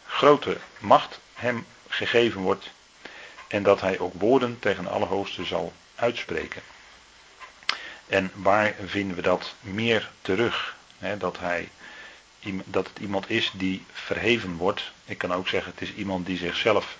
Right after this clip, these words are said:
verheft. En dan komen we toch in Thessalonicense terecht. Twee Thessalonicense twee. Want dan gaan we die kleine hoorn identificeren, wie dat is. Nou, gaan we even kijken in twee Thessalonicense twee.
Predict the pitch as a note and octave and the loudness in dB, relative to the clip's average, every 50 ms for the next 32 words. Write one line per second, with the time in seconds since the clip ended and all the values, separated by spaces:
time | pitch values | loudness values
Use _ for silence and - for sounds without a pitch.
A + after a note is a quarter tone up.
0 | - - - - - F2+ E2+ F2 A#2 B2+ B2+ - - - - - - - - - | -18 -20 -16 -12 -10 -6 0 4 4 4 4 2 -6 -10 -16 -18 -20 -20 -20 -20
1 | - - G#2+ G2 F#2 G#2 G#2 G2+ - A2+ G#2 G2 G2 F#2 - A2 - G2+ F#2+ F#2 | -12 -8 -6 2 2 2 2 4 4 2 2 2 0 -2 -2 -4 -4 -4 -6 -8
2 | F2+ - G#2 F#2+ - G#2+ F#2+ F#2 F#2 F#2 - - G#2+ A2 G#2+ G2+ G2 - F#2 E2 | -2 -2 -2 -2 -2 -2 -2 -2 -4 -4 -4 -4 -4 -4 -4 -10 -10 -10 -8 -8
3 | D2+ - - - - - - - - - - - - - - - - _ _ _ | -8 -10 -12 -18 -20 -20 -20 -20 -20 -20 -20 -20 -20 -20 -20 -20 -20 _ _ _
4 | - - - - G#2+ G2+ - - G2 - - F#2+ F#2 F2+ F2+ - F2+ E2+ E2 D#2+ | -20 -20 -4 0 0 0 0 0 -4 -4 -2 -2 -2 -2 -4 -6 -6 -6 -8 -10
5 | E2 - F#2+ F#2+ G2 E2+ - - - - - - - - - - - F2 E2+ F2 | -8 -6 -4 -4 -4 -6 -10 -16 -20 -20 -20 -20 -20 -20 -20 -12 -8 -6 -2 -2
6 | F2+ - - F#2 F#2 F2 F2 E2+ E2+ F2 F2 E2+ E2+ F2+ F2+ E2+ E2 - - - | -2 -2 0 -2 -2 -2 0 0 -2 -2 -2 -6 -6 -6 -6 -6 -8 -12 -18 -20
7 | - - - A2 A2 A#2 A2+ F#2 E2 F2+ G#2+ A2+ F#2 E2+ F2 F#2+ F2+ - G2+ F#2 | -16 -4 2 4 4 4 4 2 0 2 2 2 2 0 -2 -6 -8 -8 -4 -2
8 | F#2+ F#2 F2+ - G2 E2+ - - - - A#2 A2+ G2 E2+ F2 - - - - - | -2 -2 -2 -4 -4 -4 -4 -2 2 4 6 6 6 4 0 -6 -8 -14 -20 -20
9 | - - - G2+ A2+ A#2+ G2 E2+ - - C3 C3 - - - - - - - - | -20 -16 -2 0 2 4 4 4 4 4 4 4 4 2 -2 -6 -8 -12 -16 -16
10 | - - - - - - - - F2 F2 - - - - G2+ G#2+ A2+ A2+ A2 G#2+ | -16 -14 -14 -12 -12 -4 0 0 0 0 -2 -8 -2 0 2 4 4 4 4 4
11 | G2+ F2+ - C3+ B2+ B2+ A#2+ - G#2 G2 F#2 - - B2+ B2+ B2 - G#2+ - - | 2 4 6 8 8 8 6 2 -2 -4 -4 2 6 6 6 6 6 2 2 2
12 | A2 G#2 G2 F#2+ F2 - F#2+ F2+ - F#2+ - - G#2+ A2 C3+ E3+ G3+ | 2 2 2 2 0 0 -2 -2 -4 -6 -8 2 6 6 6 6 6